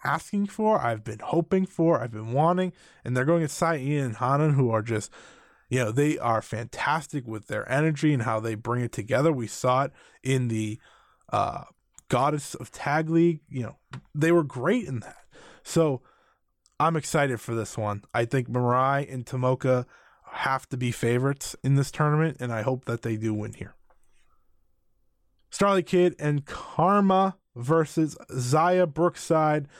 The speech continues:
and Mariah May in the final New Blood Tag Championship Tournament first round match. Um, I talked about it earlier with Zaya Brookside. She's leaving. Um, I don't know if she's leaving Stardom or she's just leaving for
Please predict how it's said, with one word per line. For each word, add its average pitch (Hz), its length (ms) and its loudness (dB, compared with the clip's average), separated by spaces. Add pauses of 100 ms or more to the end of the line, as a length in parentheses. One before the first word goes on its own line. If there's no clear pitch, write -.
(160)
and 135 180 2
Mariah 135 480 2
May 127 220 0
in 127 80 -2
the 120 80 -4
final 127 400 -2
New 120 220 0
Blood 120 260 -2
Tag 113 380 -4
Championship 113 560 -6
Tournament 117 440 -2 (220)
first - 480 0
round 135 560 2
match. 139 500 0 (460)
Um, 127 460 0 (200)
I 131 80 -4
talked 139 220 0
about 135 120 0
it 139 60 4
earlier 147 240 4
with 143 120 0
Zaya 143 160 4
Brookside. 120 540 -2
She's 117 200 -4
leaving. 120 360 -2 (300)
Um, 120 440 -4 (320)
I 127 80 -2
don't 131 100 2
know 127 100 2
if 117 60 -6
she's 123 180 -8
leaving 123 240 2
Stardom 247 600 2
or 156 140 0
she's 135 200 -4
just 135 160 -4
leaving 123 260 0
for 113 400 -2